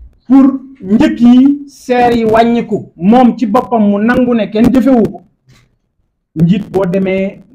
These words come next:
ba amatuloo kàddu, sa kàddu diisatut ci biir kër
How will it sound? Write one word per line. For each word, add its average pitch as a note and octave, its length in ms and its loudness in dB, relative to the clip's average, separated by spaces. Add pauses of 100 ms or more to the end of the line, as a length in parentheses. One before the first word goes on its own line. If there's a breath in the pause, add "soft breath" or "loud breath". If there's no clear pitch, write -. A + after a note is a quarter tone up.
ba F3+ 220 -8
amatuloo G3+ 640 -4
kàddu, D#3+ 340 -6 (160)
sa F#3 120 -16
kàddu F#3 420 -6
diisatut A3+ 600 -6 (680)
ci A#3 100 0
biir G3+ 320 -2
kër G3 180 0